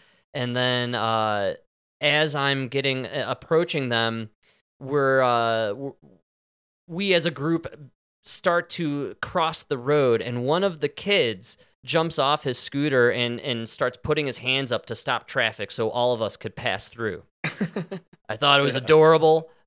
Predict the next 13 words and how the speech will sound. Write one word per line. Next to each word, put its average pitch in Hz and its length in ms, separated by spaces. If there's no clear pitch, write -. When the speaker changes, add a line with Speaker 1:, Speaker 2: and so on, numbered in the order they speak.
Speaker 1:
Uh, 143 400
I 135 140
loved 147 420
it. 151 180
He, 143 220
like, 131 220
practically 151 460
waved 143 340
me 143 200
on 143 260
to 143 80
run 139 260
through, 170 520